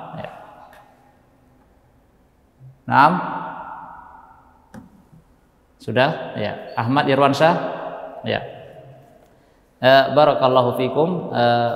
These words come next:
bagi teman-teman yang hari ini telah menyelesaikan lima baitnya, ya, Ustaz ucapkan terima kasih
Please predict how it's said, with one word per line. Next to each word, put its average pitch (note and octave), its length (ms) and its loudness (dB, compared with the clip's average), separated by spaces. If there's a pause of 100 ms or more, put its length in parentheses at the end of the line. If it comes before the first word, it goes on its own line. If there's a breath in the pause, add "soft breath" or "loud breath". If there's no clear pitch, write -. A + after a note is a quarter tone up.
bagi C3 400 2
teman-teman C3 520 -2
yang B2 280 2
hari A#2+ 240 0
ini B2+ 160 -2
telah A2+ 240 -4
menyelesaikan A2+ 640 -6
lima A2+ 240 -6
baitnya, A2+ 520 -4
ya, G#2+ 200 -6
Ustaz G#2+ 400 -10
ucapkan A#2 480 -8
terima G#2 280 -10
kasih B2 440 -8